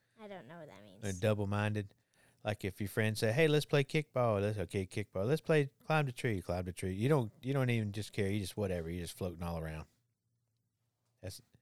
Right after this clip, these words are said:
Speaker 1: Well, I would like to climb the tree, but I wouldn't like to play kickball. I hate
Speaker 2: <laughs>
Speaker 1: kickball.
Speaker 2: Well, the, the point is that you're just doing what the, everybody else is doing. You're not even thinking for yourself.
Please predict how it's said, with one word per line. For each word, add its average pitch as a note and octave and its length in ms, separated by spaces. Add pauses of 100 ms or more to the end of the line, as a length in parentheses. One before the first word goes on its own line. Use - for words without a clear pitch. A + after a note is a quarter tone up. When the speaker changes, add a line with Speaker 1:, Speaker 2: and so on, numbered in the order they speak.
(500)
Speaker 1:
Well, D4 100
I G4+ 180
would E4 100
like B3 200
to G#3+ 100
climb G#3+ 280
the E3+ 80
tree, - 180
but F#3+ 160
I F3 80
wouldn't A#3 300
like F3+ 160
to - 80
play F3+ 120
kickball. - 380 (380)
I D#3 100
hate C4+ 200
Speaker 2:
<laughs> - 120 (480)
Speaker 1:
kickball. C4 340 (240)
Speaker 2:
Well, G2+ 300
the, G#2 140 (140)
the A#2+ 60
point A#2+ 300
is G2+ 160
that F#2+ 140
you're G2+ 80
just G2 240
doing G2+ 240
what F#2+ 200
the, F2+ 200 (180)
everybody F#2 480
else F#2 160
is F#2 80
doing. F2 240
You're F#2+ 120
not G2 180
even F2 160
thinking F2 320
for F2+ 140
yourself. D#2 460